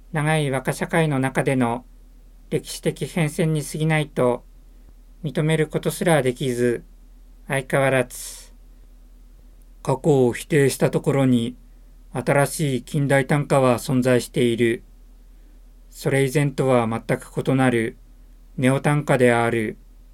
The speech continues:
などと思い込んでいるとしたら、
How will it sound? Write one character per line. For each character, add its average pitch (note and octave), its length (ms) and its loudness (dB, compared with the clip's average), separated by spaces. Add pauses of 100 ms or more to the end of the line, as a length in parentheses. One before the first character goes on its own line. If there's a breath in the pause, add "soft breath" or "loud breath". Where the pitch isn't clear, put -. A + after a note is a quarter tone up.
(2250)
な E3+ 100 0
ど E3+ 140 2
と E3 160 0
思 C3+ 200 0
い D#3 40 0
込 E3+ 180 -2
ん E3 60 2
で D3+ 100 2
い C#3 60 0
る C3+ 80 -6
と C3+ 80 -2
し - 100 -6
た C#3 160 -2
ら、 B2 260 0